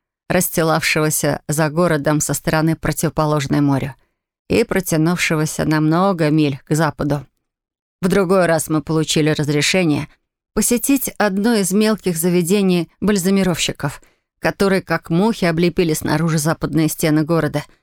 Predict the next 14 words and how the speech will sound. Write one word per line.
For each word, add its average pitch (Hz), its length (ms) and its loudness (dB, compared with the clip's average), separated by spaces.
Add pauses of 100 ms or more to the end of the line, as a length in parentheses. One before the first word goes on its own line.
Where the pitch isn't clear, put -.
(220)
неподалёку 175 640 0
от 151 100 0
гробниц. 147 560 0 (580)
Хотя 202 340 2
египтяне 190 600 0
уже 180 220 0
не 185 120 2
возводили 175 580 0
столь 147 300 -2
величественных 147 800 0
и 131 60 0
искусных 147 500 -2
усыпальниц, 147 680 -2
как - 320 -4